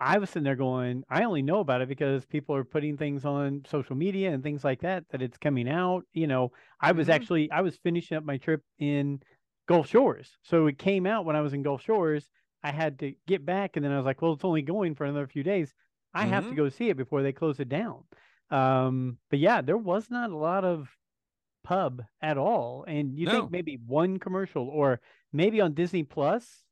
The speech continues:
Speaker 1: maybe you
Speaker 2: Yeah.
Speaker 1: would be putting that out there, or maybe on the Disney Channel, you'd
Speaker 2: Yeah.
Speaker 1: maybe be putting that between each kid show, but no, none of that.
Speaker 2: They put the poster art on Return of the Jedi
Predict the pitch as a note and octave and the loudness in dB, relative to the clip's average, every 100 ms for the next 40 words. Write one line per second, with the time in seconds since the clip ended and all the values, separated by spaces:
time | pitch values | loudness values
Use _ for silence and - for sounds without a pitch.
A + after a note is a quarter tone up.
0 | _ - D3 D#3+ E3+ D#3 E3+ E3 D#3 D#3 | _ -10 -4 -4 -4 -2 0 0 0 0
1 | D#3 D3+ - _ _ _ _ _ - F3 | -2 -4 -14 _ _ _ _ _ -4 -2
2 | E3+ E3 E3 F3 G#3+ F3+ F3+ F#3+ G3 E3+ | 0 0 -2 -2 -2 0 0 0 0 -2
3 | C#3 E3 D#3+ C#3+ A#2+ - - C#3 C#3 D#3+ | -2 -4 -2 -6 -6 -14 -6 -2 0 2
4 | G3 G3+ G3+ - _ _ E3 E3 F3+ F#3 | 0 -2 -6 -10 _ _ -6 -2 2 2
5 | F#3+ E3+ F3 F#3+ F3+ F#3 F#3 E3 - F3+ | 0 -4 -4 0 0 0 -2 -4 -4 -2
6 | F3 F3 - - _ _ - F#3+ E3 G3+ | 0 0 -2 -16 _ _ 2 2 2 0
7 | F#3+ F#3+ F#3+ D#3+ B2+ B2 _ _ _ _ | 2 2 -2 -2 -4 -4 _ _ _ _
8 | _ - B2+ A#2 C3 C3+ C3 A#2 G#2+ - | _ -4 -2 -2 -4 -2 -2 -2 -6 -10
9 | _ _ _ _ - C#3 G#3 - C3 G3+ | _ _ _ _ -2 2 2 -2 -4 -2
10 | B3+ - E3 B2+ C3 - _ - D3+ F3 | -2 -2 -2 0 0 -4 _ -2 0 2
11 | D#3 C#3 D#3 C#3 A2+ G#2+ C3 E3 G#2+ F2 | 0 -2 -2 -4 -6 -6 -4 -2 -2 -4
12 | B2 | -8